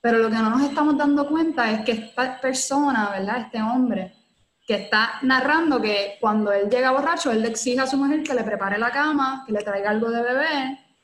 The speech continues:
Y es una dinámica completamente patriarcal, ¿verdad? Que puede representar la cotidianidad de un montón de hogares en Puerto Rico, pero que ciertamente no es necesariamente lo que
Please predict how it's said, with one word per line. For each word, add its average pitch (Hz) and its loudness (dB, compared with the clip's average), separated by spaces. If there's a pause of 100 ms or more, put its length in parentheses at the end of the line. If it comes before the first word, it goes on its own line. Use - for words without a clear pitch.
(280)
Y 226 2
es - -4
una 320 4
dinámica 294 0
completamente 285 0 (320)
patriarcal, 220 0
¿verdad? 202 -2 (280)
Que 233 2
puede 220 2
representar 262 0
la 254 0
cotidianidad 208 -2
de 226 0
un 208 0
montón 233 0
de 240 0
hogares 233 0
en 233 -4
Puerto 233 -8
Rico, 226 -4 (200)
pero 214 -2
que 208 -2
ciertamente 262 0
no 214 2
es 220 2
necesariamente 247 0
lo 208 -2
que 190 -6